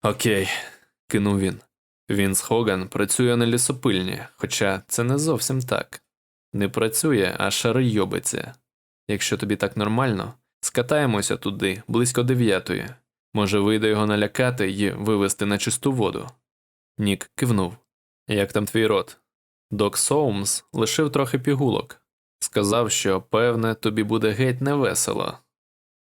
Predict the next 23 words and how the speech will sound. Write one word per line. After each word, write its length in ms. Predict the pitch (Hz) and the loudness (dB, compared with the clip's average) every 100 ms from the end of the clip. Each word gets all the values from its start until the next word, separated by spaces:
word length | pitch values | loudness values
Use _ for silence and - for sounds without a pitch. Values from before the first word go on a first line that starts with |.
| - | -8
Нік 400 | 107 101 117 - _ | -2 0 0 -6 _
похлюплено 600 | 143 - 113 - 101 101 | -6 -2 -2 0 -2 -2
кивнув. 480 | - 131 104 90 - _ _ _ _ _ _ - | 0 0 2 -2 -6 _ _ _ _ _ _ -6
«Зараз 420 | 107 131 127 110 | 0 2 2 0
дам. 380 | 107 92 87 - _ | 0 0 -2 -14 _
Це». 400 | - 110 104 104 - _ _ _ _ _ _ - | -2 2 2 2 -4 _ _ _ _ _ _ -4
Він 240 | 101 98 | 0 2
затнувся, 720 | 95 127 143 117 92 - - - _ _ - | 0 0 2 2 0 -4 -6 -16 _ _ 0
і 160 | 107 | 0
у 120 | 107 | 2
своєму 460 | 104 104 107 104 98 | 0 2 2 2 2
світі 520 | - 113 143 104 90 85 | 0 0 0 0 -2 0
німого 360 | 107 107 98 | 2 2 0
кіно 340 | - 104 127 110 | -2 0 2 2
Нік 240 | 104 110 | 0 0
побачив, 560 | - 101 117 127 - 98 | -2 2 2 2 0 2
як 240 | 104 - | 0 0
шериф 500 | - 110 107 131 127 _ | 0 2 2 0 -2 _
кілька 340 | - 135 - 143 | -2 0 2 0
разів 320 | 135 120 110 | 2 0 0
чхнув 400 | - 120 95 90 | -4 0 -2 -2
у 160 | - 110 | -4 -2
хустинку. 680 | - 127 - 95 92 73 - | 0 -2 -2 -4 -4 -10 -12